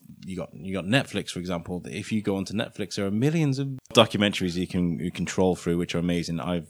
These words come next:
uh, recently just come off a phase of just watching World War s-, World War Two, uh, related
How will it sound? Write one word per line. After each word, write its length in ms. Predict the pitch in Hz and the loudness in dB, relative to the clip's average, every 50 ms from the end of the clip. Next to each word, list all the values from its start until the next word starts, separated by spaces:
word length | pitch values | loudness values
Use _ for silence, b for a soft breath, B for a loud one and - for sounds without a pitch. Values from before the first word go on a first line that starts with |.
| - - | -4 -2
uh, 180 | 87 85 80 78 | -2 0 0 0
recently 440 | 82 90 90 - - 76 73 82 | 0 0 0 0 -2 -4 -4 -4
just 160 | 80 85 85 - | -4 -6 -8 -8
come 220 | - - 95 87 | -4 -2 0 0
off 180 | 82 - - - | 0 -2 -4 -8
a 120 | - 80 | -10 -10
phase 360 | - - 85 82 82 82 78 80 | -8 -6 -6 -6 -4 -6 -8 -10
of 60 | 78 | -12
just 180 | - - - | -14 -14 -12
watching 460 | 90 76 - - - - - - 80 82 | -12 -12 -8 -6 -6 -6 -6 -4 -2 -2
World 240 | 85 82 82 82 | 0 0 0 -2
War 180 | 82 82 80 78 | -2 -4 -4 -4
s-, 300 | 78 - - - - - | -4 -6 -8 -8 -10 -10
World 220 | - 85 87 87 82 | -8 -6 -6 -4 -4
War 160 | 85 80 78 | -4 -4 -6
Two, 400 | - - - 90 85 82 78 76 | -6 -8 -6 -6 -4 -4 -6 -6
uh, 80 | 78 80 | -8 -8
related 460 | 80 85 82 80 80 - - 78 76 | -6 -6 -6 -6 -8 -8 -12 -12 -14